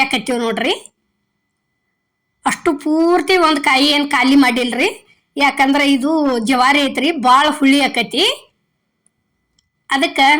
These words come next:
ಈ ರೀತಿ ಹೋಳ್ ಹೋಳ್ ಮಾಡಿ ಹಾಕಿದ್ರ ಜಿಗದಾಡ್ತೈತಿ, ಕಲ್ಲಾಗ್ ಜಜ್ಜು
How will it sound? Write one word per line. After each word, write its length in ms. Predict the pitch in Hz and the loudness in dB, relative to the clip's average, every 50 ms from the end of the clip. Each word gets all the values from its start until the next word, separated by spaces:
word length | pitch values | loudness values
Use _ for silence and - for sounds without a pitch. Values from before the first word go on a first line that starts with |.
| 330 - - _ _ _ _ _ _ _ _ _ _ _ - | -2 -8 -18 _ _ _ _ _ _ _ _ _ _ _ -4
ಈ 120 | 294 294 311 294 302 | -2 0 2 2 2
ರೀತಿ 220 | 311 302 370 370 359 - 320 | 0 0 0 -2 -2 0 0
ಹೋಳ್ 260 | 320 339 359 359 370 | 0 2 2 2 2
ಹೋಳ್ 160 | 359 359 349 339 330 320 | 2 2 2 2 2 2
ಮಾಡಿ 200 | 320 320 294 320 320 | 2 2 2 2 0
ಹಾಕಿದ್ರ 340 | 311 311 - 320 277 311 311 311 262 214 | -2 -2 -2 -2 0 0 0 0 0 0
ಜಿಗದಾಡ್ತೈತಿ, 720 | 285 269 285 285 285 294 302 294 302 311 302 - 285 269 277 294 294 269 - - - _ _ _ _ - | 0 2 2 2 2 2 0 0 -2 -4 -4 -2 0 0 0 0 0 -2 -4 -8 -16 _ _ _ _ 0
ಕಲ್ಲಾಗ್ 380 | 277 269 269 294 302 302 285 233 277 | 0 0 2 0 0 0 0 0 -2
ಜಜ್ಜು 260 | 262 240 214 302 | -2 -2 -2 0